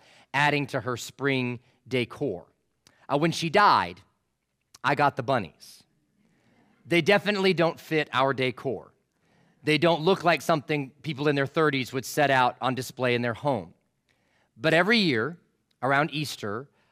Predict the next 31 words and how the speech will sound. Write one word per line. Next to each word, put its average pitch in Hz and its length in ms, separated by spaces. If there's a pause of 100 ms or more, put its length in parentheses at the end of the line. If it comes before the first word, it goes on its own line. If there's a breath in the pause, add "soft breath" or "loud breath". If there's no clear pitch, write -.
(180)
I 127 260
unwrap 165 440
them 156 180
from 151 180
their 151 120
bubble 127 320
wrap 110 340
and 113 100
I 110 100
set - 360
them 151 140
on 135 240
the 123 60
buffet, 123 580
which 131 160
was 139 120
my 139 180
grandparents' 120 680
that 113 140
sits - 320
in 117 100
our 117 140
dining 120 420
room. 85 340 (840)
I 139 100
do 170 100
this 170 200
to 165 60
remember 156 300
my 151 180
grandmother. 139 580